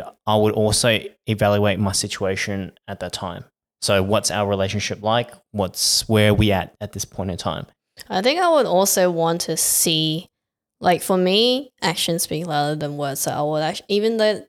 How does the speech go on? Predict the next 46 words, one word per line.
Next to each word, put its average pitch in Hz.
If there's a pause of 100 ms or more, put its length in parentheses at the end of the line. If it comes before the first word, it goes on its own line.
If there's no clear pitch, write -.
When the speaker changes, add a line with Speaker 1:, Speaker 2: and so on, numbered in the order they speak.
Speaker 2:
like, 160
say 160
you 160
have 170
told 156
me 143
that 139
you've 147
done 160
this, 135 (400)
you 175
haven't 185
had 180
any 160
interactions 151
with 151
them, 143 (420)
and 143 (260)
you 147
apologize 143
for 139
what's 147
happened, 135 (340)
I 165
would 170
want 160
to 175
see 156
you 147
prove 147
that, -
that -
you 143
are 143
not 147
talking 156
to 151
that -
person 156
anymore. 151
You're 151
not 160
actively 160
trying 151
to 139
seek -